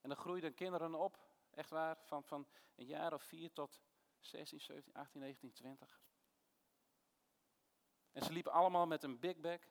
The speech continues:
En die vulden ze, daar sliepen ze 's nachts in, als ze konden slapen. En die vulden ze met plastic flessen. En als een big bag dan vol was, dan,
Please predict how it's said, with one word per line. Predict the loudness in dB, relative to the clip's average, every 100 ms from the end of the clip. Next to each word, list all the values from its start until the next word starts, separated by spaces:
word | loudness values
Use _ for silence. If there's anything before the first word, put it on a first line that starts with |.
| -20 _ _
En | -10
die | -8 -8
vulden | -2 -2 0 -2
ze, | -4
daar | -4
sliepen | -4 -6 -6
ze | -6
's | -6
nachts | -2 -4 -2
in, | -8 -2
als | -2
ze | -2
konden | -8 -8 -6
slapen. | -4 -4 -6 -18 _ -20 -20 -20
En | -14
die | -10
vulden | -6 -4 -4
ze | -6
met | -8 -8
plastic | -10 -8 -10
flessen. | -4 -4 -4 -12 -16 _ _ _ _ _ -20 _ -4
En | 2
als | 2
een | 2 2
big | 4
bag | 4 4
dan | 4 2
vol | 4 4 8
was, | 6 6
dan, | 0 -2